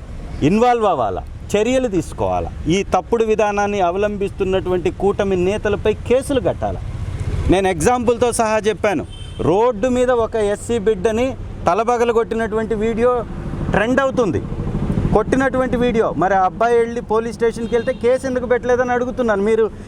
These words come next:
ఎస్సీలని రక్షించేటటువంటి వాళ్ళు కదా పోలీసు వారు, మరి ఎందుకు కేసు పెట్టలేదని అడుగుతున్నాను.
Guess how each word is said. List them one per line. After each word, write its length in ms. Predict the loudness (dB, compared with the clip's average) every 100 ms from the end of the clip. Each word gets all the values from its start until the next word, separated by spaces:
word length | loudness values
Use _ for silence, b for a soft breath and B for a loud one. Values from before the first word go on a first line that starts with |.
| -2
ఎస్సీలని 460 | 0 0 0 2
రక్షించేటటువంటి 880 | 0 0 -4 -2 0 0 0 0 0
వాళ్ళు 280 | 0 0 0
కదా 240 | 0 0
పోలీసు 400 | 0 -2 -4 -2
వారు, 300 | 0 2 0
మరి 240 | -2 -2 -2
ఎందుకు 240 | -4 -2
కేసు 220 | 0 0
పెట్టలేదని 460 | 0 0 2 2 2
అడుగుతున్నాను. 560 | -2 -2 -2 0 -2